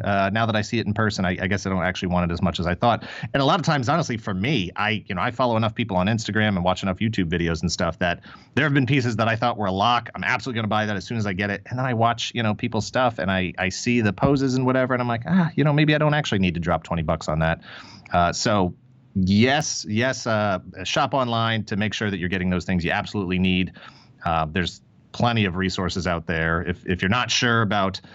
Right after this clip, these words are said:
you know, can this site be trusted? Can that site be trusted? Just throw it out to, you know, some toy collectors on Facebook or YouTube or, uh, Instagram, uh, Twitter,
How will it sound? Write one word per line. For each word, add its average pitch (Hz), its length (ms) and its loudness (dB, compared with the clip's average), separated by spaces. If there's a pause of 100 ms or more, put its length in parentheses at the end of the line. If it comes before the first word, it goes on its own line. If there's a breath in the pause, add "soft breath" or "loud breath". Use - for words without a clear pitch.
(180 loud breath)
you 92 60 -4
know, 87 100 0
can 95 200 -2
this 117 120 2
site 107 240 -2
be 95 120 -2
trusted? 95 400 -4
Can 85 100 -12
that 92 180 -4
site 90 200 -6
be 95 80 -4
trusted? 85 440 -4
Just - 220 -8
throw 110 160 2
it 87 60 0
out 85 220 -2
to, 85 220 -4 (220)
you 92 80 -4
know, 80 180 -4 (100)
some 82 240 -2
toy 90 200 -2
collectors 82 500 -4
on 76 160 -2
Facebook 120 480 2
or 82 60 -2
YouTube 90 540 4
or, 78 320 2
uh, 73 180 2 (240)
Instagram, 92 640 2 (360 loud breath)
uh, 76 200 0
Twitter, 131 380 2